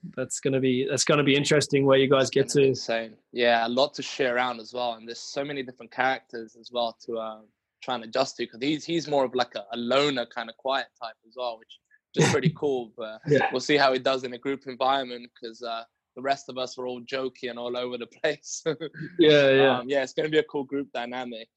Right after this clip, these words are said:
Speaker 2: and, um, but I'm looking forward to meeting up with you, and hopefully we'll do some workshops as well, 'cause I'm really interested in your philosophy of training as well, and your, the power you build in people. So I wanna get under some of those military presses you're doing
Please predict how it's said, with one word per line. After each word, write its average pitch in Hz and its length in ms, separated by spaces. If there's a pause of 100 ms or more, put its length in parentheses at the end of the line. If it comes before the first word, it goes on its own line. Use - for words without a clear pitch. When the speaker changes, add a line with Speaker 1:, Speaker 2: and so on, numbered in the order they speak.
Speaker 2:
and, 113 300
um, 113 300 (400)
but 131 200
I'm 143 100
looking 165 280
forward 160 280
to 139 80
meeting 135 240
up 120 100
with 120 160
you, 135 180
and 120 80
hopefully 131 320
we'll 139 140
do 135 160
some 123 180
workshops 120 500
as 113 140
well, 131 240
'cause 117 260 (140)
I'm 127 400
really 135 480
interested 131 420
in 117 120
your 127 140
philosophy 120 440
of 110 100
training 117 360 (100)
as - 140
well, 120 260
and 110 100
your, 113 300
the 117 80 (160)
power 131 220
you 120 160
build 120 240
in 113 100
people. 110 460
So 110 360 (480)
I 120 40
wanna 123 180
get 123 200
under 123 200
some 123 260
of 120 80
those 117 160
military 127 460
presses 117 440
you're 113 100
doing 117 300